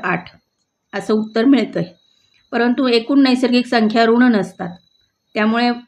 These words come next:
वजा नऊ हे, एन बरोबर वजा नऊ हे काय आहे, आपण ग्राह्य धरू शकत नाही. म्हणून एन बरोबर आठ आणि एन बरोबर, अ, हे जे नऊ आहे ते नाही आहेत, कारण त्याला वजा चिन्ह आहे, म्हणून एन बरोबर आठ,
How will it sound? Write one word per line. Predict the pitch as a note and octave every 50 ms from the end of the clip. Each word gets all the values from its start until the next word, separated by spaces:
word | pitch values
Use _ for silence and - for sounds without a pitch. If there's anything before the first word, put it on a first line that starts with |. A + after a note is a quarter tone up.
| _ _ - A3
वजा | A3 G#3+ G#3 A3+ B3+ C4+
नऊ | C4+ C4+ C4+ B3+
हे, | A#3 B3 B3 C4 C4+ C4+ - _ -
एन | A#3+ A#3+ B3+ B3+
बरोबर | B3 A#3 A#3 A#3 A#3
वजा | A3+ A3+ G#3+ G#3 A3+ A3
नऊ | G#3+ A3 A3
हे | A3 G#3+ G#3
काय | G#3 G#3+ G3+ G3+ G3+
आहे, | F#3+ G#3 A3 G#3
आपण | G3 - G#3 A3 A3
ग्राह्य | G#3+ F#3 F#3+ F#3+ G3 G3
धरू | F#3+ G3 F#3+ F#3+ F#3
शकत | F3+ - F3 F3 F3 E3+ - -
नाही. | - - - - - _ _ _ _ _ _ _ _ _ _ _ _ _ _ -
म्हणून | - G#3 G3+ G3 F3+ D#3+ E3+ - - _ -
एन | A#3+ A3 A#3 B3 B3
बरोबर | C4 A#3 A3 G#3 G#3+ A3
आठ | G#3+ - A3 G#3 F#3 F3 F3+ - - - -
आणि | G3 G3 - -
एन | G#3 A3+ A3 A3
बरोबर, | G#3 G3+ F#3+ F#3+ F#3 G3+ A#3 E4 - - _ _ _ _ _ _ _ _ _ _ _ _ _ _ _ _ _ _ _ _ _ _ -
अ, | G#3 G3 F#3+ F#3+ F#3+
हे | G3 G3 A#3 G3+
जे | G3+ G#3+ G#3 A3+ A3 - - _ _ _ _ _ _ _ _ _ -
नऊ | A#3 A3+ A3+ A#3 A3+ A3
आहे | G3+ G#3 D#4 - - _ _ _ _ _ _ _ _ _ _ - C#4
ते | C#4
नाही | C4 C4+ B3+ A3 F#3+
आहेत, | F3 E3+ E3+ - - _ _ _ _ _ _ _ _ _ _ _ _ _ _ _ _ _ _ - - - - - -
कारण | - G#3+ A3 A3 G#3+
त्याला | A3 A3+ C4
वजा | C#4+ D4+ B3+ C4 A3+
चिन्ह | G#3+ A3 A3 F#3+ F#3+
आहे, | F#3+
म्हणून | F#3+ G3 G3+ G#3+ G#3+ A3
एन | A#3 A3+ A#3 A3
बरोबर | G#3+ G#3 G3 A3 A#3
आठ, | A#3 - G#3 G#3 F#3 F3